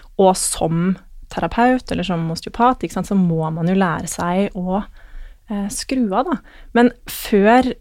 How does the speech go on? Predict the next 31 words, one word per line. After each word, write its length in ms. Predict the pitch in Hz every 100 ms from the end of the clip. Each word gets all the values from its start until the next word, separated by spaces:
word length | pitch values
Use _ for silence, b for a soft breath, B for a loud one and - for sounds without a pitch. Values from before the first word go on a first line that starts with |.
| -
vi 160 | 190
i 20 | 196
det 120 | 220
hele 120 | 190
tatt 180 | - -
kan 120 | 220
skjønne 320 | - 202 175
hva 160 | 170 160
som 240 | - 185 165
er 320 | 165 170 170
den 180 | 180 -
andre 360 | 175 156 156
sitt 480 | - 240 254 - - -
og 300 | 180 170 170
vårt 160 | 196 -
eget, 480 | 190 160 214 262 -
så 680 | - - 185 196 233 247 240
må 180 | 185 165
vi 60 |
jo 60 | 165
bli 120 | 175
kjent 380 | 175 170 165 -
med 320 | 175 170 165
oss 100 | -
selv, 560 | - 240 262 294 302 294 -
eh, 480 | 196 175 170 170 165 -
og 500 | 180 165 170 175 185 - B B B B B B B _ -
også 580 | - - - 262 269 - - _ _ _
være 480 | 185 226 190 165 190
åpne 540 | 233 208 - - 156 220
for 240 | - 175